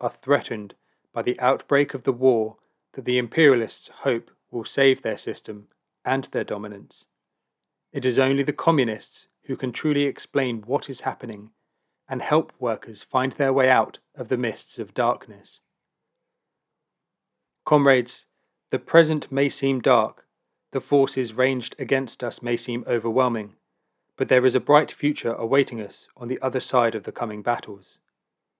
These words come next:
And our enemies have a weakness that is eating them from the inside. The inherent contradictions of capitalism, contradictions that are driving the development of the forces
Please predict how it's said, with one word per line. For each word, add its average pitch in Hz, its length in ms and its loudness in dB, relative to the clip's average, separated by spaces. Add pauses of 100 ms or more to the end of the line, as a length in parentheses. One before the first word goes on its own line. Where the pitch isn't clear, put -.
(520)
And 135 140 2
our 131 180 8
enemies 139 440 2
have 120 160 -4
a 120 40 0
weakness 127 600 -4 (140)
that 117 120 -4
is 123 180 -4
eating 139 340 -6
them 110 140 -6
from 110 160 -16
the 104 140 -12
inside. 107 560 -2 (960)
The 123 120 0
inherent 135 540 2 (140)
contradictions 135 800 -2
of 107 100 -12
capitalism, 107 720 -8 (840)
contradictions 143 640 2
that 123 160 -2
are 127 60 0
driving 131 560 2
the 131 80 0
development 135 560 -2
of 127 80 -6
the 123 80 -6
forces 123 680 2